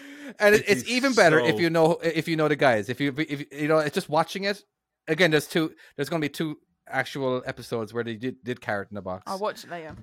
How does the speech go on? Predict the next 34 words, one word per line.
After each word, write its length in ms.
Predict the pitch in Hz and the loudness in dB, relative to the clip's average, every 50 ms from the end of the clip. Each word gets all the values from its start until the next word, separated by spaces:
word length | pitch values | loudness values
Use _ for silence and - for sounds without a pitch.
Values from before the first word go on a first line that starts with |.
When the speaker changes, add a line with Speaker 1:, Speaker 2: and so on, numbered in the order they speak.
| - | -18
Speaker 3:
<laughs> 160 | 226 226 - | -18 -12 -8
Speaker 1:
And, 560 | 320 339 - 320 294 - - - - - - - | -8 -8 -8 -8 -8 -6 -6 -4 -4 -4 -2 -2
Speaker 2:
The, 60 | 143 | -2
the 80 | - 107 | -2 -2
Speaker 1:
uh, 40 | 107 | -2
this 160 | 107 107 113 - | -2 -2 0 2
Speaker 2:
second 160 | - 190 190 | 2 2 2
Speaker 1:
is 60 | 170 | 0
Speaker 2:
one's, 360 | 185 170 160 151 147 131 127 131 - | 2 2 0 0 0 -4 -10 -12 -12
the 80 | 147 | -10
second 260 | 147 - 214 190 - 180 | -6 -6 -6 -4 -2 -4
one's 160 | 165 156 147 | -4 -4 -6
pretty 300 | - - 175 143 120 113 | -6 -6 -4 -4 -4 -4
good, 320 | 101 113 98 92 90 - - | -6 -6 -6 -6 -8 -10 -12
but 120 | 117 113 | -14 -14
the 40 | - | -12
first 420 | - - 139 127 117 113 - - | -10 -8 -6 -4 -4 -6 -6 -8
one 200 | 120 104 98 98 - | -8 -8 -8 -10 -12
is 400 | - 104 101 98 95 92 - - _ | -14 -14 -14 -14 -16 -18 -20 -20 _
just 680 | _ - - - 120 104 92 90 - - - - - - _ _ _ _ _ _ _ _ _ _ _ _ _ _ _ _ _ _ _ _ - | _ -18 -12 -10 -8 -8 -8 -10 -14 -20 -20 -20 -20 -20 _ _ _ _ _ _ _ _ _ _ _ _ _ _ _ _ _ _ _ _ -14
magnificent. 1120 | 117 113 120 117 110 101 - 113 104 104 98 - 104 92 - 92 80 78 78 73 - - _ _ _ _ - | -10 -8 -8 -8 -8 -8 -10 -8 -8 -8 -8 -10 -14 -16 -14 -14 -16 -16 -18 -20 -20 -20 _ _ _ _ -12
Speaker 3:
It 120 | 147 - - - - - _ - | -12 -12 -12 -14 -18 -20 _ -14
Speaker 2:
It 220 | - 147 131 127 | -10 -8 -6 -6
Speaker 3:
is 200 | 123 120 117 - | -6 -6 -6 -8
Speaker 2:
is 80 | - 156 | -12 -14
Speaker 3:
good. 120 | - - - | -12 -10 -6
Speaker 2:
absolutely 760 | 139 143 - - - - - 135 123 113 110 101 - 165 95 90 | -6 -6 -6 -8 -10 -10 -8 -6 -6 -6 -6 -6 -8 -10 -10 -12
fucking, 500 | - 160 - 120 107 - - 110 101 - - | -12 -10 -10 -10 -10 -10 -10 -10 -12 -12 -12
it, 280 | 113 110 - 151 - _ | -12 -12 -12 -14 -14 _
it 60 | - | -12
is 220 | 120 110 123 117 - | -10 -10 -10 -12 -12
perfection. 920 | - - - - - - - - 117 98 - - - - 92 82 82 82 185 190 185 180 170 165 151 135 123 | -14 -16 -20 -20 -20 -16 -10 -10 -10 -10 -10 -12 -16 -16 -14 -16 -16 -16 -16 -16 -16 -16 -16 -18 -12 -10 -10
I've 160 | 110 - - - | -10 -10 -12 -14
Speaker 1:
Uh, 340 | - 110 110 107 104 101 98 | -12 -12 -10 -10 -10 -10 -12